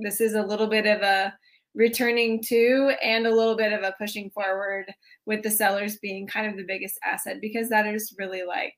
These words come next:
it is so personalized and so unique. And there's so many different business models and so many different niches and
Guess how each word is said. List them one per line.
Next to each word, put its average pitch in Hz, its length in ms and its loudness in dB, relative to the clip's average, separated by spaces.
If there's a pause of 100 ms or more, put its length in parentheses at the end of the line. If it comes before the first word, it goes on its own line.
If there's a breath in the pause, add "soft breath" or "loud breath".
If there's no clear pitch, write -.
(160)
it 214 140 -2
is 220 160 0
so 214 140 -2 (100)
personalized 190 640 -6
and 196 100 -10
so 226 100 -8
unique. 202 400 -6
And 190 120 -10
there's 196 180 -10
so 233 140 -4
many 220 180 2
different 208 320 -4
business 196 320 -6
models 185 320 -6
and 196 140 -12
so 233 140 -2
many 226 180 2
different 208 320 -4
niches 196 500 -2
and 190 220 -8